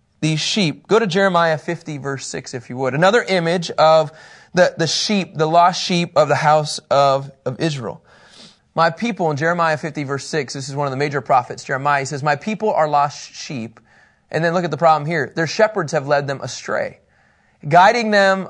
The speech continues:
the wrong way in the mountains. They've wandered from mountain to hill. They've forgotten their resting place." So this is the prophetic word saying, "Hey, this is a major issue." And Jesus is saying, "Okay, guys, I need you to go find the lost sheep." This is the constant image of my people. They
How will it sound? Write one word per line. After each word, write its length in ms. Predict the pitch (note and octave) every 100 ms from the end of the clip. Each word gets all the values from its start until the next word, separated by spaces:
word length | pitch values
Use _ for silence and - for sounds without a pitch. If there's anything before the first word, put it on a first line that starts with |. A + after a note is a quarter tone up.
| B2+
the 120 | D#3
wrong 380 | D3 E3+ G3 G3
way 240 | F#3+ F#3
in 60 | E3
the 80 |
mountains. 340 | D3+ D#3 C3+ C3
They've 160 | G#3
wandered 500 | F3+ G#3+ A#3+ C#4+ C4
from 160 | A#3 F#3+
mountain 360 | G3+ A3 B3+ G#3+
to 80 |
hill. 240 | F#3+ G3+ G#3
They've 200 | F#3+ F3+
forgotten 600 | G3 E3+ G3 G#3 B3 A3+
their 140 | G3+
resting 440 | F3+ F#3+ F#3 F#3+ D#3
place." 240 | C#3 A#2+
So 100 | E3
this 160 | G3 A3
is 60 |
the 80 | A#3
prophetic 480 | G3+ F3 A3 A#3 D#3+
word 180 | F#3+ F#3+
saying, 160 | F#3+
"Hey, 140 | A#3+ G#3
this 180 | G#3
is 140 | A3+ G#3+
a 60 |
major 420 | F#3+ G3+ G#3+ G3+ F#3
issue." 440 | A3 - D#3+ C#3 - - -
And 200 | F#3+ F#3
Jesus 400 | G#3+ C4+ B3+ G3+
is 120 | G#3+
saying, 200 | A3 G#3
"Okay, 180 | F3+ A3
guys, 260 | G3 G3 - -
I 100 | D#3
need 120 | E3+
you 60 | F3+
to 60 | E3+
go 80 | D#3
find 200 | D3+ C#3+
the 60 |
lost 240 | C3 A#2+ -
sheep." 200 | F2+ - _ _ _ _ _ _ _ _ -
This 180 | E3+
is 80 | F#3+
the 100 | F#3
constant 560 | D3 G3 G#3 A3 A#3+ G3+
image 320 | G3+ G3+ E3
of 260 | - F#3 F#3+
my 200 | F#3 F3
people. 440 | F#3 E3 D#3 D3 -
They 580 | C#3+ E3 E3 E3 E3+